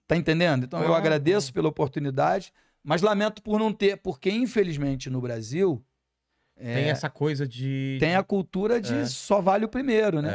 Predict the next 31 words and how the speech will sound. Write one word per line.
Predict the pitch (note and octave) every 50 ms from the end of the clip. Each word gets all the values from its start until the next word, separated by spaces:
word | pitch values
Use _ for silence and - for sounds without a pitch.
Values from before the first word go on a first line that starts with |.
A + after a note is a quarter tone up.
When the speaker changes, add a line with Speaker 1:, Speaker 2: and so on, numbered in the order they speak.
| G2 F#2+
Speaker 2:
É. | F2+ - _ _ _ _ _ _ _ _ - - -
Speaker 1:
O | - D#3+ B2 B2+
segundo | - - D3 B2+ C3+
Speaker 2:
Nem | D#3+ G3+ F#3+
o |
Speaker 1:
não | F#3+ G3
vale | F#3 F#3+ F#3 F#3+ G3
Speaker 2:
segundo, | G#3 F#3+ G3
Speaker 1:
nada. | F#3 F3 D#3+ C#3+
Speaker 2:
é, | E3 F#3 -
segundo | - - C3+ B2 A#2 B2 C#3 F3 G#3+ E3+
esquece. | D3+ - - - D3 C3+ D#3+
Speaker 1:
Né? | D#3+ C#3
E | B2+
se | C3 -
fosse | - F3 D3 -
qualquer | - E3+ - - F#3+
outro | F#3+ F#3 - _
país | - E3 D3+ D3 D3 C#3
da | C3+ C#3
Europa, | C3+ C3 C3 C3 C#3+ D#3+ F3+ F#3 - - G3+ G3+ G#3 G#3+ F#3+ - _ _ _ -
festa | - - D#3 D#3 D#3+ - F3+ F3+
no | F3 E3+
país, | - - - - - D#3+ - - -
se, | - F#2+
Speaker 2:
É. | F#2+ F2+ F2 E2+ E2+ F2 - _ _
Speaker 1:
se | _ -
fosse | - - C3 -
vice-campeão. | C#3+ D3 C#3 - - F3+ - - - -
Mas, | B3+ - - D4+
enfim, | D#4 A#3 - - B2 A2+